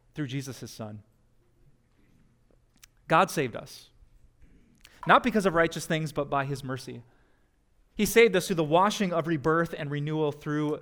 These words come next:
the Holy Spirit. And now here's what that means for you. Verse seven is Paul's last verse we're gonna cover today. He concludes, "So that,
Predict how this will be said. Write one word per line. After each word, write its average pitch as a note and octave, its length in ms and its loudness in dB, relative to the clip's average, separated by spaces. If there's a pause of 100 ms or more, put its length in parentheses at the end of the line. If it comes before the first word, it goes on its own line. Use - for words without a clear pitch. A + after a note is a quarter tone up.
(300)
the B2+ 80 -8
Holy B2 220 -6
Spirit. - 460 -18 (3750)
And C#3+ 80 -2
now G3+ 140 4
here's G#3+ 180 2
what E3+ 120 -2
that D3 100 0
means C3+ 160 -6
for - 120 -12
you. G2 180 -12 (1900)
Verse C#3 160 -6
seven B2+ 200 0
is A#2+ 80 -8
Paul's C3 320 -2
last A#2+ 280 -6
verse B2 280 -10
we're B2 60 -10
gonna A#2 140 -8
cover A#2 200 -8
today. A2+ 300 -8 (1000)
He G3 100 -4
concludes, F#3+ 380 2
"So B3 220 4
that, E3 400 4